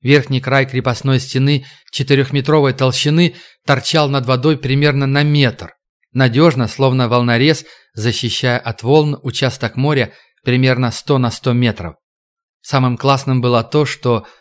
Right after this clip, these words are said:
возле круто уходящей в воду скалы волнореза не было. Маляренко присмотрелся.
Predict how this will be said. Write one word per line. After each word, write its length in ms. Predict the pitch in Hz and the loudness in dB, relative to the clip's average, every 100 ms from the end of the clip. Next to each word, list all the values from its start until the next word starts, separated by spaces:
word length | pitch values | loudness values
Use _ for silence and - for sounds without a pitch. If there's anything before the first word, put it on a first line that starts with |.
| _ _ | _ _
возле 380 | - 127 127 127 | -4 0 0 0
круто 380 | 123 147 147 127 | 0 0 0 0
уходящей 640 | 117 117 123 139 131 - | -2 -2 0 0 0 -4
в 100 | 117 | -4
воду 440 | 107 139 139 117 - _ _ _ _ _ _ _ _ - | -2 2 2 0 -6 _ _ _ _ _ _ _ _ -12
скалы 440 | - 135 135 156 | -4 2 4 4
волнореза 600 | 135 120 120 143 143 143 | 4 2 2 2 2 2
не 280 | 147 151 123 | 2 2 2
было. 260 | 90 82 - _ _ _ _ _ | -2 -10 -16 _ _ _ _ _
Маляренко 480 | 127 131 165 185 175 | 0 2 2 2 -2
присмотрелся. 800 | 170 165 160 139 127 107 - | -2 -4 -4 0 0 0 -8